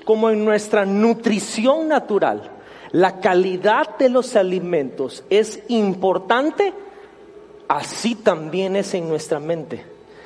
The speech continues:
¿De qué estamos alimentando nuestra mente?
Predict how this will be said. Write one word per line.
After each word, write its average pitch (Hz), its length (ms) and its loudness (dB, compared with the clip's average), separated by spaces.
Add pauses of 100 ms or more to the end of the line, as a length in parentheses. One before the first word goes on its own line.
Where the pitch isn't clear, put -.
(440)
¿De 185 320 0
qué 262 640 0
estamos 202 800 -2
alimentando 156 1040 -4 (320)
nuestra 160 320 -2
mente? 151 380 -4